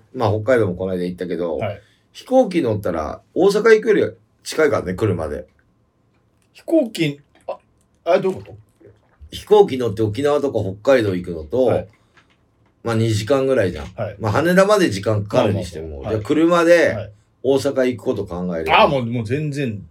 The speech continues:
Speaker 2: でしょ。
Speaker 1: 近いじゃん。
Speaker 2: 楽だし。
Speaker 1: ただ新幹線で大阪行くのとあんまり変わんないじゃん。
Speaker 2: はい。そうですね。
Speaker 1: って思ったら沖縄いいよね。
Speaker 2: はい。はい。
Speaker 1: で、値段も安いし、大阪行くより、
Speaker 2: はいはいはい。
Speaker 1: 新幹線で行くより。
Speaker 2: はい。
Speaker 1: だからそう考えるといいなって。俺ね、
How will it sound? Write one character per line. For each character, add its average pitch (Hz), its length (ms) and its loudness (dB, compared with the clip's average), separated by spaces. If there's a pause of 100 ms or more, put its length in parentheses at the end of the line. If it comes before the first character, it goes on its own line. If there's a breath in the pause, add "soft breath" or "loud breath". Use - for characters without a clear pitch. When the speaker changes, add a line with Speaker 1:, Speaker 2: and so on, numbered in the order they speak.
Speaker 2:
で - 80 -20
し - 100 -20
ょ。 - 140 -20
Speaker 1:
近 131 280 2
い 98 60 0
じ - 60 -8
ゃ 110 60 -10
ん。 - 20 -6
Speaker 2:
楽 107 160 -10
だ 95 120 -12
し。 - 280 -20
Speaker 1:
た 170 80 -2
だ 135 80 2
新 202 300 2
幹 196 280 2
線 107 320 0
で 135 460 2
大 127 120 -2
阪 131 320 2
行 120 80 -2
く 127 100 -2
の 101 100 -2
と 78 140 -4
あ - 20 -4
ん 113 80 -4
ま 143 80 0
り 147 100 0
変 139 140 2
わ 156 80 2
ん 170 80 2
な 170 120 4
い 135 60 2
じ 87 60 -8
ゃ 69 60 -10
ん。 - 40 -14
Speaker 2:
は 107 40 -18
い。 - 40 -20 (180)
そ 175 120 2
う 123 40 0
で - 60 -6
す 98 120 -16
ね。 185 180 -8 (640)
Speaker 1:
っ - 20 -20
て - 80 -4
思 175 240 4
っ - 20 -2
た - 120 4
ら 107 100 4
沖 101 200 -2
縄 117 220 2
い 117 120 -2
い - 20 -2
よ 57 140 -4
ね。 80 200 -10
Speaker 2:
は 104 100 -8
い。 - 20 -10
は - 60 -14
い。 - 40 -20 (120)
Speaker 1:
で、 131 140 4
値 147 140 2
段 180 220 4
も 165 60 4
安 151 280 2
い 107 60 0
し、 - 200 -6
大 113 120 0
阪 104 300 2
行 98 100 0
く 98 80 -8
よ 85 100 -2
り、 - 80 -10
Speaker 2:
は - 60 -16
い - 120 -6
は 131 40 0
い - 20 0
は 135 80 0
い。 - 20 -10
Speaker 1:
新 117 120 0
幹 107 100 -2
線 92 160 -6
で 76 100 -8
行 73 100 -12
く - 80 -12
よ 64 100 -6
り。 85 80 -12
Speaker 2:
は 101 160 -6
い。 80 80 -14 (1040)
Speaker 1:
だ 113 100 0
か 107 140 2
ら 101 100 2
そ 139 200 -2
う 143 40 -4
考 160 340 0
え 147 100 2
る 110 100 -4
と 92 100 -8
い 110 140 -4
い 104 40 -6
な 87 120 -6
っ 78 40 -10
て。 78 100 -10
俺 170 360 2
ね、 117 380 -2